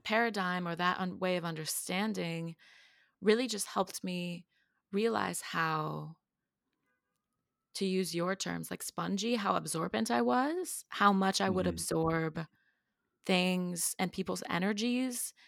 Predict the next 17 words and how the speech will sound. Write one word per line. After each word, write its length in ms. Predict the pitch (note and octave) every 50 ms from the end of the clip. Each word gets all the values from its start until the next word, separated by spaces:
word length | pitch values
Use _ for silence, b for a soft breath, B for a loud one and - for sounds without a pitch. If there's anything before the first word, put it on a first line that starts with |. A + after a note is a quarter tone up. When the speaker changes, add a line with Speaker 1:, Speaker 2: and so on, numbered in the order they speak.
| b b b -
Speaker 1:
and 120 | F#3+ F#3
the 60 | F3 E3+
way 180 | F#3 F#3 F#3+
things 320 | F3+ - F#3 F#3 F3 D#3 - -
are, 500 | F#3+ F3 E3 E3 E3+ F3 F#3+ G#3+ A#3+ A#3+ - _ _ - -
but 120 | G3+ G3 G3
not 200 | G3 F#3+ - G3+
necessarily 600 | G3+ G3+ - G3+ F#3+ - G3 F#3 F#3 F3+ F3+ F3
know 180 | E3+ E3+ E3+
why, 560 | E3 D#3 D#3+ D#3+ D#3+ E3+ F#3+ A3+ C4 C4+ B3 -
yet 240 | - F3+ F3 - - _ _ _ -
also 320 | F3+ F3 F3 - - F#3 F3+
attaching 540 | F3 - - - - - - - A3 A3+
to 180 | - - C4 C4+
it. 360 | D#4 G4 G#4+ - - - - b b b b b b b b b b b b b b -
Speaker 2:
Mm-hmm. 220 | G#2+ F2 A2 G#2 G#2 - - _ _ _ _
Speaker 1:
But, 180 | - A3+ -